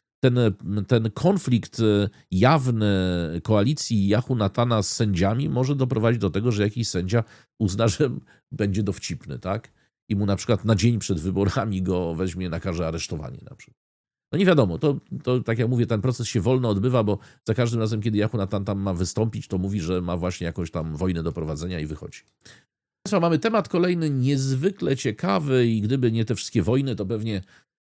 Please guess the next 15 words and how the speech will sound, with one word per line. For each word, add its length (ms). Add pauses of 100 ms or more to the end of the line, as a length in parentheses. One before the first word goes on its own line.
(100)
to 100
by 140
na 240
Bliskim 440
Wschodzie 420
było 220
na 120
pierwszych 400
stronach 380
gazet. 400
Otóż 300
Turcja 400
podejmuje 540
historyczny 760
krok, 460